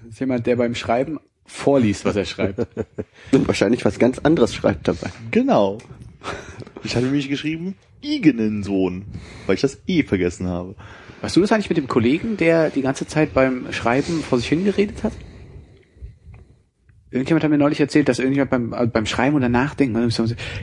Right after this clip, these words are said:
Speaker 1: jetzt muss ich das hier noch nehmen und so.
Speaker 3: Das
Speaker 1: Nein, es war mein Bruder, der, äh, auf, äh, auf Arbeit hat er irgendwie so eine, so eine neue Ko-, also er musste sich irgendwie umsetzen und saß dann jetzt neben einer neuen Kollegin,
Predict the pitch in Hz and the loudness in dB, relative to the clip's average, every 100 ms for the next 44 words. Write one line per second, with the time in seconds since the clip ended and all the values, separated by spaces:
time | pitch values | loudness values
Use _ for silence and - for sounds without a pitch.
0 | - - - - 127 - 113 - 175 160 | -10 -4 -4 -2 -2 -2 -2 0 0 0
1 | 156 143 135 135 156 160 156 156 135 127 | -2 -6 -6 -6 -4 -4 -4 -4 -6 -6
2 | 147 143 - 123 - - _ _ _ _ | -8 -8 -14 -20 -20 -20 _ _ _ _
3 | - - - - - - - - - - | -20 -20 -18 -18 -20 -20 -20 -14 -12 -12
4 | - - - - - - - _ _ _ | -14 -20 -20 -20 -20 -20 -20 _ _ _
5 | _ _ _ - - - 170 170 151 151 | _ _ _ -20 -6 0 2 4 4 4
6 | 139 147 165 113 - 131 117 120 131 131 | 2 0 -2 -2 -4 0 2 2 -2 -2
7 | 131 123 113 - - 127 - 123 165 185 | 0 0 0 -4 -4 -2 2 2 4 2
8 | 156 147 139 139 139 127 120 127 123 117 | 0 0 0 2 2 2 0 0 0 0
9 | 127 151 - 123 117 120 139 135 123 - | 0 2 2 2 4 4 2 -2 -2 -2
10 | 120 - 147 196 208 - 104 127 127 131 | -2 0 0 2 2 0 -4 0 0 2
11 | 135 123 131 127 117 131 143 135 143 170 | -2 0 0 0 0 -2 -2 2 2 2
12 | 120 | 0